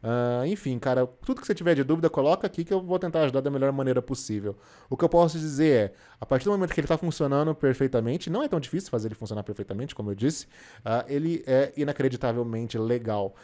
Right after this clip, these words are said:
Teve alguns outros joguinhos também que eu, que eu testei. Eu não comprei nenhum específico pro óculos, que sinceramente eu não vou jogar, mas tem bastante demo,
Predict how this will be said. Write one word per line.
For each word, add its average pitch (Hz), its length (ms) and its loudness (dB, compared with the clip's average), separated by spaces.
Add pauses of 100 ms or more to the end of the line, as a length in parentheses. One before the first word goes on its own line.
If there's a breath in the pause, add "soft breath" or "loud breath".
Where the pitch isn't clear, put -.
(180 loud breath)
Teve 185 160 2
alguns 214 320 -2
outros 214 400 2
joguinhos 151 540 2
também 139 340 -2
que 156 100 -2
eu, 135 140 4
que 131 200 -4
eu 131 100 4
testei. 139 400 0
Eu 175 40 0
não 196 80 0
comprei 185 360 0
nenhum 170 240 -2
específico 160 600 -2
pro 131 140 -4
óculos, 143 300 0
que 156 160 -2 (120)
sinceramente 147 360 -4
eu 139 60 -2
não 135 80 -4
vou 127 100 2
jogar, 117 240 0
mas 135 140 -2
tem - 120 -8
bastante 147 300 -4
demo, 135 360 0